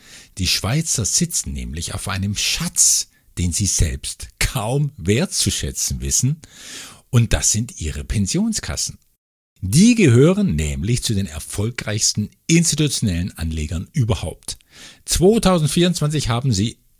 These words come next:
rund neunzig Milliarden Franken Gewinn eingefahren, trotz, wir wissen's alle,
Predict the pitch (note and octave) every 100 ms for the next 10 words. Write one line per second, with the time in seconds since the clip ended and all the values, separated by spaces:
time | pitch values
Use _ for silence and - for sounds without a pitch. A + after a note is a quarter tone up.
0 | - F2 F2+ C#3+ F3+ F3+ G#2+ G#2 B2+ G3+
1 | F3+ - F3+ - B2+ G#2 G2 D3 - G#2+
2 | A#2+ - G#2+ F2+ B2+ - D#3+ D#3 - D3+
3 | E3 D3+ - - G2 G#2+ D3 - - -
4 | - - D2 D2 D#2+ A2+ - F2 A2+